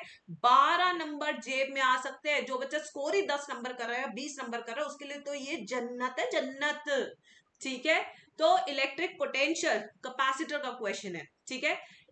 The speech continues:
current electricity, तीन से चार question इस वाली पूरे से आ रहा है। ठीक है, जिसके अंदर हमारे circuits बहुत important है। ठीक है, फिर आते हैं moving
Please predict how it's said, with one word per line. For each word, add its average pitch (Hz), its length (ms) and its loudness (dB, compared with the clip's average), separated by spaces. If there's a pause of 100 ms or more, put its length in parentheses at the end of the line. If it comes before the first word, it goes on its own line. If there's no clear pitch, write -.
(500)
current 370 280 6
electricity, 233 600 -2 (360)
तीन 403 360 0
से 381 160 0
चार 339 400 0
question 311 360 -2
इस 294 140 -10
वाली 254 360 -8 (340)
पूरे 254 240 2
से 240 120 -4
आ 170 120 -2
रहा 160 120 -6
है। 151 100 -14 (120)
ठीक 254 140 -4
है, 330 140 0 (240)
जिसके 269 280 -4
अंदर 294 240 0
हमारे 285 340 0
circuits 285 580 -4
बहुत 226 340 2 (240)
important 196 580 -4
है। 185 100 -14 (340)
ठीक 285 160 -2
है, 339 140 2 (320)
फिर 320 120 4
आते 311 220 6
हैं 415 100 6
moving 320 380 2